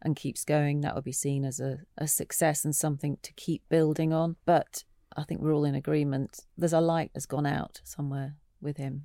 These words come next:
And he probably, you know, as Matt was alluding to, he probably feels like, "Hang on a minute, you know, I reached a final, reached a semi-final. Why am I considered to be such a failure? I'm not enjoying this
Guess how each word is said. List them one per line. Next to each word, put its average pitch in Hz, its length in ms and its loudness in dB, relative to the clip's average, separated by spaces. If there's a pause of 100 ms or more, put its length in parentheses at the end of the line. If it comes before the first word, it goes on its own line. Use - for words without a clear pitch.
(180)
And 226 100 0
he 254 60 0
probably, 294 500 0 (220)
you 262 100 -4
know, 196 140 2
as 196 180 -2
Matt 214 240 2
was 202 140 -2
alluding 214 360 0
to, 170 100 -4
he 185 80 -2
probably 220 220 -2
feels 190 340 -2
like, 180 320 -2 (360)
"Hang 233 160 0
on 180 120 2
a 156 60 0
minute, 139 340 -2 (320)
you 202 80 -4
know, 175 100 -2
I 165 40 -4
reached - 220 -6
a 165 60 -6
final, 165 600 -4
reached - 160 -6
a 175 40 -8
semi-final. 165 760 -4
Why 170 260 -2
am 170 160 -2
I 156 140 -2
considered 156 500 -6
to - 100 -20
be 147 120 -8
such - 320 -10
a 160 40 -10
failure? 156 480 -8 (520)
I'm 160 140 0
not - 120 -4
enjoying 151 400 -2
this - 220 -6